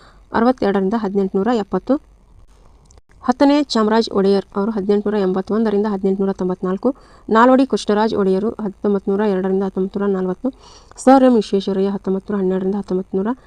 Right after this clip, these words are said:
ಹದಿನೆಂಟು, ಸರ್ ಮಿರ್ಜಾ ಇಸ್ಮಾಯಿಲ್ ಹತ್ತೊಂಬತ್ತು ನೂರ ಇಪ್ಪತ್ತಾರರಿಂದ ಹತ್ತೊಂಬತ್ತು ನೂರ ನಲವತ್ತೊಂದು. ಇದಿಷ್ಟು ಏಳನೇ ತರಗತಿ ಸ್ನೇಹಿತರೆ. ನಾಳಿನ ತರಗತಿಯಲ್ಲಿ ಎಂಟನೇ ಅಧ್ಯಾಯವನ್ನು ಮಾಡ್ತೀನಿ.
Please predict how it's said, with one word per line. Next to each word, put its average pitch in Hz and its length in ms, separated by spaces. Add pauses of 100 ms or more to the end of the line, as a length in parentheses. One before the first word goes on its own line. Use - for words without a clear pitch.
(600)
ಹದಿನೆಂಟು, 196 500
ಸರ್ 240 280
ಮಿರ್ಜಾ 214 260
ಇಸ್ಮಾಯಿಲ್ 196 340 (120)
ಹತ್ತೊಂಬತ್ತು 208 460
ನೂರ 202 100
ಇಪ್ಪತ್ತಾರರಿಂದ 185 600 (420)
ಹತ್ತೊಂಬತ್ತು 190 400
ನೂರ 247 80
ನಲವತ್ತೊಂದು. 185 500 (460)
ಇದಿಷ್ಟು 262 420
ಏಳನೇ 208 260
ತರಗತಿ 196 300
ಸ್ನೇಹಿತರೆ. 202 680
ನಾಳಿನ 214 280
ತರಗತಿಯಲ್ಲಿ 220 440
ಎಂಟನೇ 202 300
ಅಧ್ಯಾಯವನ್ನು 190 420 (420)
ಮಾಡ್ತೀನಿ. 196 400